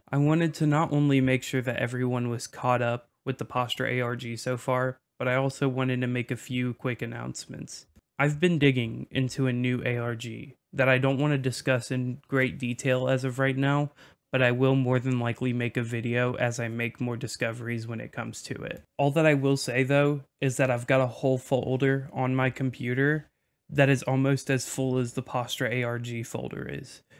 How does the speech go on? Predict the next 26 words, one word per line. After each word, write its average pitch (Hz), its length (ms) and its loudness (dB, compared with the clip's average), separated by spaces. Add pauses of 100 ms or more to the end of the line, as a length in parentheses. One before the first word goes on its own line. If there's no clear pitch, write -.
(180)
So - 120 -4
if 120 160 -4
you're 151 140 4
interested 139 640 0
in 147 140 4
that, 147 360 0 (400)
please 131 280 2
let 127 160 0
me 123 120 -2
know. 110 340 -8 (140)
I 127 80 -6
want 131 160 2
to 127 60 2
see 127 240 -2
what 123 340 -2
the 123 220 -4
interest 120 600 -6
in 127 200 -2
another 123 420 -4
A 123 120 -2
R 120 140 -4
G 120 180 -6
being 120 280 -6
covered 117 420 -10
would 117 180 -8
be. 120 280 -8